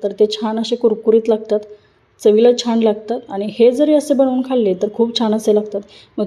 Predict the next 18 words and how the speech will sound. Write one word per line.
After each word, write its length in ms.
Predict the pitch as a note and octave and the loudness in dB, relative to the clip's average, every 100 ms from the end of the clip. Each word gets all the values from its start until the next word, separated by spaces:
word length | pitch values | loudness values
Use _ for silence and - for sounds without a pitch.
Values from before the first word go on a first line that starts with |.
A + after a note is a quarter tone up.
| A#3 | 2
तुमच्या 300 | A#3 A3 B3 | 2 4 4
आवडीच्या 280 | A#3+ A#3+ | 2 2
भाजीसोबत 840 | B3 A#3+ G#3 A3+ A#3 G#3+ F#3+ F#3+ F#3+ | 2 2 2 2 2 2 4 0 0
किंवा 140 | G3+ | -2
दह्यासोबत 500 | G3+ G#3 G#3+ G#3+ A3 A3 | 0 2 2 2 2 4
हे 80 | A3 | 2
खाऊ 220 | G#3+ G#3+ | 0 -2
शकता 400 | G#3+ G#3+ - G#3 A#3 _ _ _ _ _ _ G#3+ | -2 -6 -8 -10 -10 _ _ _ _ _ _ -6
आणि 160 | G3+ | 0
मुलांच्या 380 | G3+ G3+ G3+ G#3+ | 2 2 4 2
टिफिनमध्ये 480 | A3 G#3+ A3 A3 A3 | 2 2 2 4 4
जरी 220 | A3 A#3 | 4 2
दिले 320 | G#3+ A3 F#3+ G3 | 4 2 2 0
तर 180 | G3+ | -2
पोटभरीचा 600 | G#3 G#3 G3+ A3 G#3 G#3+ | 2 2 4 2 2 2
नाश्ता 340 | G#3 G#3 - G#3+ | 0 -2 -4 -2
होऊन 220 | G#3 G#3+ | 0 0
जातो 380 | G#3 G3 G3+ | 0 -2 -4